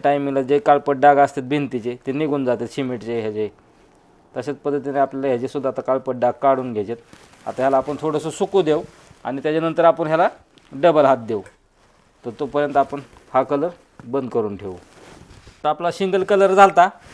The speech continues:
तर सिंगल कलरला व्यवस्थित दिसत नाही म्हणून आपण काय करायचं, आता हे काळपट डाग जाण्यासाठी डबल हात मारून घ्यायचा आहे आपल्याला ह्याच्यावरती. आता डबल हात दिल्याच्या नंतर बघा, बघू शकता तुम्ही हा किती भारी कलर दिसायला लागला आहे आपला आणि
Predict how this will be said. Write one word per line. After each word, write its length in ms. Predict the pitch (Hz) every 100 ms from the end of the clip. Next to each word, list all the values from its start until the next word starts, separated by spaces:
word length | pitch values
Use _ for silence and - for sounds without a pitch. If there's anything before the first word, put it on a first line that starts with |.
| - _ _ _
तर 60 | 131
सिंगल 300 | 175 170 170
कलरला 360 | 175 170 170
व्यवस्थित 340 | 180 185 175 165
दिसत 300 | 175 170 175
नाही 120 | 170
म्हणून 220 | 175 202 - _ _ -
आपण 240 | - 165
काय 160 | 165 175
करायचं, 320 | 180 170 143
आता 140 | 147 151
हे 60 |
काळपट 360 | 151 156 156 147
डाग 180 | 151 147
जाण्यासाठी 500 | 147 139 139 147 170 - - _ _ _ -
डबल 320 | 123 151 156
हात 180 | 143 143
मारून 320 | 143 131 123
घ्यायचा 240 | 123 113
आहे 100 | 117
आपल्याला 240 | 107 113 110
ह्याच्यावरती. 520 | 110 110 110 98 170 - _ _ _ _ _ _ _ _ _ -
आता 160 | 113 123
डबल 280 | 131 135 127
हात 120 | 131
दिल्याच्या 360 | 135 139 135
नंतर 240 | 135 131 131
बघा, 340 | 127 123 139
बघू 260 | 127 127 127
शकता 300 | 127 127 131
तुम्ही 280 | 117 117 131 - _ _ _ _ _ _ _ _ _ _ _
हा 140 | 117 117 -
किती 280 | 151 151 151
भारी 220 | 135 139
कलर 240 | 139 127
दिसायला 300 | 123 117 120
लागला 240 | 113 110 110
आहे 60 |
आपला 220 | 107 110 123 _ _ _ _ _ _ _ _ _ _ _ 113
आणि 180 | 117